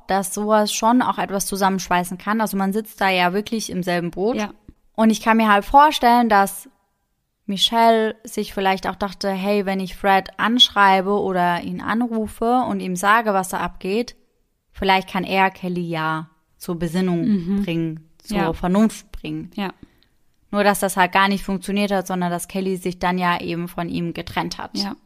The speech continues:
Speaker 1: Aber ich kann mir schon vorstellen, dass das die ursprüngliche Intention eben hinter der Kontaktaufnahme war und dass man sich dann vielleicht sogar ganz gut verstehen kann, weil man eben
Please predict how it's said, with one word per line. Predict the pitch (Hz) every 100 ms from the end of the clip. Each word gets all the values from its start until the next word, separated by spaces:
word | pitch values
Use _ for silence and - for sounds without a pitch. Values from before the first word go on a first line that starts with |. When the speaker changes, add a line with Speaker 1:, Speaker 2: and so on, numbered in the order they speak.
| - _ _ _
Speaker 1:
Aber | 202 196
ich | -
kann | 214
mir | 208
schon | 220 208
vorstellen, | - 214 214 196
dass | 185 180
das | 202 202 - -
die | 180
ursprüngliche | 220 277 294 302 302 302 294
Intention | 277 285 285 277 285 294
eben | - 277 269
hinter | 269 269 277 269 262 269 _ _ _ -
der | 240
Kontaktaufnahme | - 269 277 269 - - 254 262 262 254
war | 254 262 262 -
und | 208 208 - _ _ _ _ _ _ _ _ _ _ _ _ _ _ _ _ _
dass | 226 233
man | 226 220
sich | 214 208
dann | 214 233 262
vielleicht | 247 220 220
sogar | 214 202
ganz | 196 190 -
gut | 208
verstehen | 202 180 208 220 214
kann, | 196 196 190
weil | 180
man | 180 180
eben | - 180 175 180